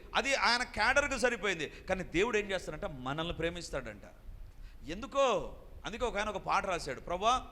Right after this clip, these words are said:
నీకు నాకు దూరం మధ్య ఎక్కువగా ఉంటే ఆ దూరాన్ని తగ్గించి నా దగ్గరికి వచ్చేసావు." మనం భూలోకంలో ఉన్నాం, దేవుడు మూడవ ఆకాశంలో ఉన్నాడు.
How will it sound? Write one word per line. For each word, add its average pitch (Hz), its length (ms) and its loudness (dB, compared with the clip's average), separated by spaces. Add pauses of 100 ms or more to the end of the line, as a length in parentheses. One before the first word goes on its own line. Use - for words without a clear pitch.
(760)
నీకు 220 420 -2
నాకు 269 360 4
దూరం 226 440 0
మధ్య 196 260 0
ఎక్కువగా 220 440 0
ఉంటే 196 600 -2
ఆ 170 120 2
దూరాన్ని 269 640 -2
తగ్గించి 165 680 -6
నా 139 80 -4
దగ్గరికి 147 340 -6
వచ్చేసావు." 120 680 -8
మనం 202 220 0
భూలోకంలో 247 540 4
ఉన్నాం, 220 300 -2
దేవుడు 202 280 0
మూడవ 190 300 4
ఆకాశంలో 160 560 0
ఉన్నాడు. 123 320 -4